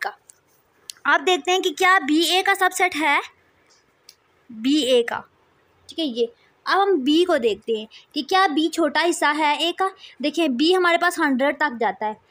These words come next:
तो हम कह सकते हैं कि बी छोटा हिस्सा है, क्योंकि ये देखिए, ये बड़ा set है, ये infinite तक है, लेकिन ये subset नहीं है। अब कौन सी reason है कि subset नहीं है? Subset का क्या मतलब होता है कि एक set, ठीक है, बड़ा वाला set हो, उसके सारे element उस छोटे set के अंदर मौजूद हों।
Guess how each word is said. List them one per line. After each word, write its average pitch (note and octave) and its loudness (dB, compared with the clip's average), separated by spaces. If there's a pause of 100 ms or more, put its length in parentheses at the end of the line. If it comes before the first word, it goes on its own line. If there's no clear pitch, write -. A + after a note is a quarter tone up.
(220)
तो D#4 -2
हम E4+ 2
कह E4 2
सकते F4+ 0
हैं F4 2
कि E4 0
बी C4 0
छोटा B3 0
हिस्सा A#3+ -2
है, G#3 -4 (300)
क्योंकि D#4+ -2
ये E4+ 2
देखिए, F#4 0
ये D#4+ 2
बड़ा C#4 2
set B3 -2
है, A#3+ 0
ये C4+ -2
infinite B3+ -2
तक - -6
है, A3 -12 (320)
लेकिन D#4 0
ये G4 2
subset D4 0
नहीं A3+ -4
है। F#3+ -10 (440)
अब C#4 -2
कौन G4 4
सी A4 2
reason D#4 0
है D#4 0
कि D#4+ -4
subset D4+ -2
नहीं D#4+ 0
है? E4+ 2
Subset E4+ 0
का F#4+ 0
क्या F4+ 2
मतलब A#3+ -2
होता A#3+ -2
है C4 0
कि C#4 -12
एक D#4+ -2
set, D#4 -2 (380)
ठीक E4 -6
है, F4 0
बड़ा B3+ 2
वाला D#4+ 2
set E4 -2
हो, E4+ 0 (400)
उसके G4+ -2
सारे E4+ 2
element E4 0
उस D#4+ -6
छोटे D4 -2
set D4+ -2
के D4+ -2
अंदर D4 0
मौजूद B3 -2
हों। G#3+ -14